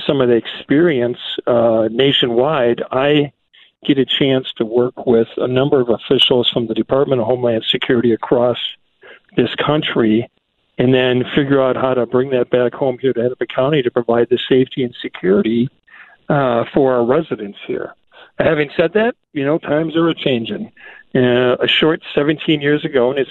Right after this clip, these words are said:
seems short after a thirty-five-year career in public safety, that didn't mean much when put together today, has a whole different connotation for residents, both the listeners of your show and the residents of our county and all of law enforcement.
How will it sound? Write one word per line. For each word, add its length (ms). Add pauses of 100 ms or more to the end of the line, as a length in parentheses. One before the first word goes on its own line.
seems 220
short 320
after 360
a 60
thirty-five-year 760
career 360
in 80
public 320 (100)
safety, 540 (2500)
that 320
didn't 240
mean 200
much 380
when 140
put 180
together 420
today, 460 (460)
has 120
a 80
whole 460
different 340
connotation 840 (100)
for 440 (440)
residents, 600
both 240
the 80
listeners 480
of 160
your 100
show 460
and 100
the 80
residents 540
of 100
our 140
county 340
and 80
all 240
of 80
law 160
enforcement. 560